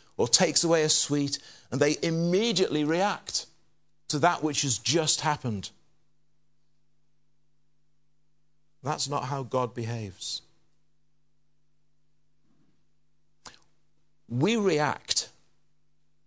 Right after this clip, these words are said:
having no prior knowledge of what's about to take place. It's a little bit like Theresa May at the moment, isn't it?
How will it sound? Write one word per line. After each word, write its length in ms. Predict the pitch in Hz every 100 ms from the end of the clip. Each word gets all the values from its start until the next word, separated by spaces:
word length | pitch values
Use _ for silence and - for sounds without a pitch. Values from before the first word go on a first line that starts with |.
| _ - - _ -
having 420 | 180 160 147 139
no 180 | 165 196
prior 460 | - 180 156 143
knowledge 400 | 143 151 123 110
of 100 | 120
what's 220 | 135 -
about 380 | 131 151 156 -
to 100 | -
take 280 | - 131 -
place. 600 | - 135 104 - - - - - _ _ _ _ _ _ _ _ _
It's 100 | -
a 60 | 120
little 140 | -
bit 160 | 104 104
like 200 | 107 -
Theresa 400 | 131 120 127 107
May 220 | 123 135
at 60 | 104
the 60 |
moment, 360 | 107 113 107 131
isn't 160 | 135
it? 160 | 123